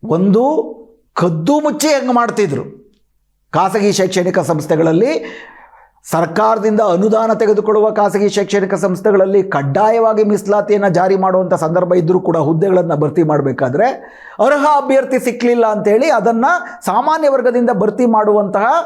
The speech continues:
ನಿಧಾನವಾಗಿ ಮೀಸಲಾತಿ ಹುದ್ದೆಗಳ ಸಂಖ್ಯೆಯನ್ನೇ ಕಡಿಮೆ ಮಾಡುವಂತಹ ಬ್ರಾಹ್ಮಣೀಯ ಕುತಂತ್ರ ದೊಡ್ಡ ಮಟ್ಟದಲ್ಲಿ ಖಾಸಗಿ ಶೈಕ್ಷಣಿಕ ಸಂಸ್ಥೆಗಳಲ್ಲಿ, ಉನ್ನತ ಶಿಕ್ಷಣ ಸಂಸ್ಥೆಗಳಲ್ಲೂ ಕೂಡ ನಡೀತಾ ಇತ್ತು. ಇವತ್ತು ಅದು ಅಧಿಕೃತವಾಗಿ, ಶಾಸನಬದ್ಧವಾಗಿ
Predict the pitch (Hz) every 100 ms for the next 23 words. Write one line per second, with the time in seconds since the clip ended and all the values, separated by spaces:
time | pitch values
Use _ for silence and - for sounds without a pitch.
0 | - - 175 208 247 285 302 277 254 240
1 | 294 349 285 - - 175 262 262 277 269
2 | 269 277 220 208 262 254 269 - 180 220
3 | 269 285 294 302 320 311 254 254 254 240
4 | 233 226 220 247 269 180 - 240 311 302
5 | 277 220 202 185 156 147 - 160 - -
6 | _ _ - 147 247 247 339 302 294 233
7 | 226 285 220 247 302 311 262 262 262 247
8 | 240 208 190 214 202 202 202 233 240 202
9 | - 208 202 185 180 - 180 180 170 170
10 | - 190 330 - - 180 247 233 175 110
11 | - - _ _ - 185 311 359 254 214
12 | 151 147 311 - - - 180 320 339 285
13 | 214 180 143 175 269 - 233 254 294 240
14 | 185 160 147 131 180 302 -